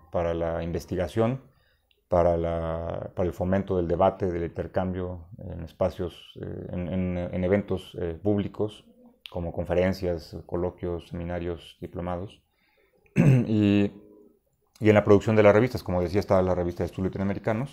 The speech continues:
que sale cada semestre, es, es bianual. Y tenemos también la re-, la revista Caricen, que es una revista nueva, que,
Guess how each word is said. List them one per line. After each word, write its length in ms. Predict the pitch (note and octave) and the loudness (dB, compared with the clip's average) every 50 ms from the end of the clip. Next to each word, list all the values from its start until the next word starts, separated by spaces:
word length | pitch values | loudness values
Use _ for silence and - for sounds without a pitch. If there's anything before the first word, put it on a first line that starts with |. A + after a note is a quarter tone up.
| - - - - - - _ _ _ _ _ - - - - - _ | -14 -20 -20 -20 -20 -20 _ _ _ _ _ -20 -20 -20 -20 -14 _
que 360 | - F2 F2 F2 E2+ E2+ E2+ | -6 -4 -4 -2 -4 -4 -6
sale 280 | D#2+ - G2 F#2 F2 E2+ | -4 -2 0 0 0 0
cada 640 | - F#2+ F#2 F2+ F2 F2 E2+ E2+ F2 F2 F2 F2 E2+ | 0 2 2 2 0 0 -2 -2 -2 -4 -4 -6 -8
semestre, 460 | E2+ - G2+ F#2+ G2+ G2+ - - A#2 C3+ | -6 -4 -2 -2 -2 -2 -4 -6 -8 -10
es, 120 | B2+ - - F2 F2 F2 - - G2 - | -8 -8 -8 -8 -8 -8 -8 -10 -8 -8
es 100 | F#2+ E2+ | -6 -6
bianual. 420 | E2 F#2 F#2 F2+ G2 G2+ A2 A#2+ - _ _ _ _ _ - - | -4 -4 -4 -4 -4 -6 -6 -8 -12 _ _ _ _ _ -14 -12
Y 80 | - - | -2 2
tenemos 280 | A2 G2 G2 G2+ G2 | 4 4 4 4 4
también 300 | - G2+ F#2+ F#2+ G2+ G2+ | 4 4 4 4 4 4
la 80 | G2 F#2 | 4 2
re-, 260 | F2 F2 F2 F2 F2 | 2 2 0 -2 -2
la 140 | - F2+ F2 | -4 -4 -4
revista 460 | F2 F2 F2 F2+ - - G2+ F#2 F2+ | -4 -4 -4 -4 -4 -4 -4 -4 -2
Caricen, 460 | - F#2+ F#2 F#2+ F#2 - A2+ G#2 G#2+ | -2 -2 -2 -2 -2 -2 -4 -6 -6
que 120 | - - F#2+ | -6 -8 -8
es 140 | E2+ - F#2 | -8 -6 -8
una 160 | F2+ F2 E2+ | -8 -6 -6
revista 260 | F2 F2 F2 - F#2+ | -6 -6 -6 -6 -4
nueva, 460 | F#2 F#2+ G2+ F#2 F2+ F#2+ F#2+ - _ _ | -2 -2 -2 -2 -2 -4 -8 -10 _ _
que, 120 | - F2 | -16 -16